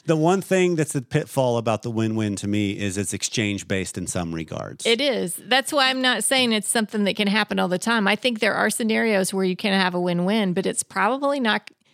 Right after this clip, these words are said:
Speaker 2: it's not gonna be all the time.
Speaker 1: Right. Well, in the long run, those moments could produce the win-win, because I think the win-win becomes, it's all contingent on the framework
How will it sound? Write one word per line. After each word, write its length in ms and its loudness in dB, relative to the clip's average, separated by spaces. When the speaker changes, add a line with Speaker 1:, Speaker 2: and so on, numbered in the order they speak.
Speaker 2:
it's 160 0
not 160 2
gonna 120 2
be 120 4
all 120 4
the 80 2
time. 580 0
Speaker 1:
Right. 300 0
Well, 260 2
in 140 0
the 80 0
long 480 2
run, 420 -2
those 380 0
moments 480 0
could 240 -6
produce 500 -2
the 140 -4
win-win, 720 -6
because 240 -2
I 80 2
think 260 -2
the 100 -2
win-win 520 0
becomes, 480 -4
it's 160 -10
all 200 -2
contingent 560 -6
on 140 -8
the 60 -8
framework 880 -4